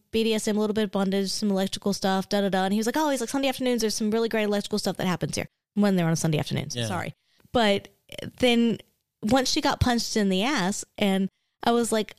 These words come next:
Speaker 1: "Oh," I was like, "You gotta hit the fleshy bits." And he was like, "You do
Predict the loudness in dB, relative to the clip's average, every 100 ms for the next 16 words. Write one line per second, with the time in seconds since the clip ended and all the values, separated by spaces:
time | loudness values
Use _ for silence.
0 | -2 0 2 -2 -6 -6 -12 -16 -8 -2
1 | -2 0 0 0 -2 0 0 0 0 -2
2 | -2 -6 0 0 0 -2 -6 _ _ -20
3 | -20 _ -2 -2